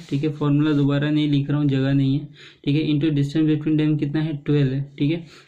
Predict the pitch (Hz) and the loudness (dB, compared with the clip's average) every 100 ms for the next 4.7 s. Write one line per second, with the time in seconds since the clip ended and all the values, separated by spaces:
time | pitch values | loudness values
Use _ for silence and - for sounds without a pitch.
0 | - 147 156 170 165 165 151 165 156 147 | -4 -2 -2 -2 -2 0 0 0 2 2
1 | 151 156 160 160 151 156 151 147 160 151 | 2 0 0 -2 0 2 0 -2 -4 -4
2 | 143 165 147 147 143 147 139 139 135 139 | -4 -2 0 2 2 2 0 0 0 0
3 | 143 156 151 151 147 147 165 160 143 156 | -2 -2 -4 -4 0 0 0 -2 -6 -2
4 | 151 156 156 156 151 170 | 0 0 0 0 -2 -4